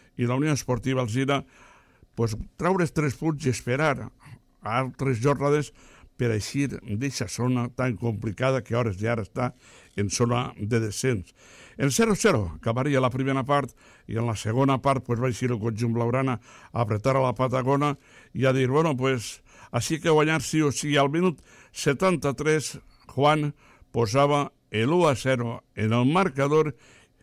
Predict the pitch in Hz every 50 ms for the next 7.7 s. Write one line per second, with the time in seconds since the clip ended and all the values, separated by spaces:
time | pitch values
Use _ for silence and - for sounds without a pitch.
0 | _ _ _ _ _ - 120 107 110 107 107 110 107 110 117 135 143 139 123 104
1 | 101 104 - - 110 98 113 139 143 - - 131 131 160 156 - 135 117 104 -
2 | 135 135 123 - - _ - - - - _ - 110 113 - - 143 147 143 -
3 | - 127 139 139 135 127 - - - - - - - _ _ - 113 127 156 190
4 | 214 - 135 - - - 143 151 147 - - - _ - - - - _ - -
5 | 110 101 - 110 104 98 87 120 123 117 107 - - - 107 107 110 110 104 113
6 | 113 113 107 95 82 82 87 87 - _ _ _ _ _ _ - 110 120 135 120
7 | - 147 147 143 135 - 175 175 185 175 143 110 98